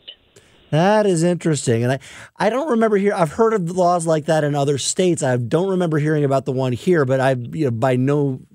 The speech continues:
stretch am I an authority on it. I, I will take your word for it that that's what happened, and it wouldn't surprise me at all. I know there was, there was a legendary story,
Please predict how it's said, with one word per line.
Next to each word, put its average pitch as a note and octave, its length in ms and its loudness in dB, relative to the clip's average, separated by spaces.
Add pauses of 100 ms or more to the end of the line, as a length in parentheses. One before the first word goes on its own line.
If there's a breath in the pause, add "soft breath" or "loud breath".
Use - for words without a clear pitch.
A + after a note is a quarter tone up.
(100)
stretch - 520 0
am C3 120 0
I C3 100 0
an B2 80 0
authority B2 500 0
on A2 200 -2
it. A#2+ 120 -2 (300 loud breath)
I, B2 160 0
I C3 180 0
will A#2+ 140 0
take C#3+ 240 -2
your C#3 80 0
word B2+ 260 0
for C3 240 0
it A#2+ 40 -2
that B2+ 100 -2
that's C3 240 0
what B2 160 0
happened, C3+ 320 0
and A#2+ 100 0
it B2 40 0
wouldn't C#3+ 240 0
surprise C#3+ 440 0
me B2 160 -2
at A2 80 -2
all. C3 220 2
I B2 80 0
know C#3 100 2
there D3+ 80 2
was, C3 200 -2 (340 soft breath)
there D3+ 100 0
was D3 120 0
a B2+ 80 -2
legendary C#3+ 720 0
story, C3 760 0